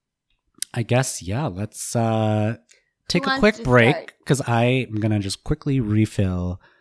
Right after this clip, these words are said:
Speaker 1: my wine glass.
Speaker 2: Okay.
Speaker 1: Oh,
Speaker 2: Let's
Speaker 1: what are
Speaker 2: take a
Speaker 1: you,
Speaker 2: break.
Speaker 1: oh,
Speaker 2: I'm gonna
Speaker 1: also, quickly, yeah, what are you sipping on today?
Speaker 2: Oh, today I am sipping on my favorite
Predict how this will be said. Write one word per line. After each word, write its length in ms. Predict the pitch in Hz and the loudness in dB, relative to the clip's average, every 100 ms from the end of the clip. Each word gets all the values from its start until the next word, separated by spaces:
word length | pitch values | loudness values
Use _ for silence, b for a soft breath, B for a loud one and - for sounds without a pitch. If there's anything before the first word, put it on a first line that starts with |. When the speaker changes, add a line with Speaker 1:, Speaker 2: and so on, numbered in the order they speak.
| b b _ _ | b b _ _
Speaker 1:
my 180 | 85 80 | -8 -6
wine 220 | 69 65 | -8 -12
glass. 400 | 65 - - - _ _ _ - _ _ _ _ _ _ _ - | -16 -16 -16 -18 _ _ _ -20 _ _ _ _ _ _ _ -12
Speaker 2:
Okay. 180 | 202 143 | 2 6
Speaker 1:
Oh, 280 | 107 - _ | 6 2 _
Speaker 2:
Let's 120 | - 131 | -8 0
Speaker 1:
what 120 | 175 | 2
are 40 | |
Speaker 2:
take 20 | |
a 40 | 214 | 4
Speaker 1:
you, 60 | |
Speaker 2:
break. 120 | 202 170 | 2 2
Speaker 1:
oh, 40 | |
Speaker 2:
I'm 120 | 196 | 2
gonna 20 | 208 | 2
Speaker 1:
also, 240 | 190 175 | 4 4
quickly, 400 | - - 190 135 | 2 -2 0 0
yeah, 80 | 131 | 0
what 180 | 123 190 | 0 -2
are 40 | |
you 200 | 190 170 | -4 -6
sipping 280 | 175 - 82 | -6 -6 -8
on 160 | 76 71 | -10 -14
today? 260 | - 71 - _ _ _ _ _ _ _ _ B B B B - | -18 -20 -20 _ _ _ _ _ _ _ _ B B B B -2
Speaker 2:
Oh, 300 | 480 240 - _ - - | -2 -2 -8 _ -20 -18
today 680 | 269 208 339 269 160 170 262 - | -16 -12 -6 -4 -4 -4 -6 0
I 200 | 208 233 | 0 2
am 340 | 254 214 214 | -2 -4 -4
sipping 460 | 202 - 220 214 202 | -8 -12 -12 -8 -4
on 440 | 180 180 185 180 - - | -2 -2 -4 -6 -10 -12
my 380 | 180 190 196 214 | -4 0 0 -2
favorite 840 | 214 185 180 175 170 160 - - | -4 -6 -4 -6 -6 -8 -10 -20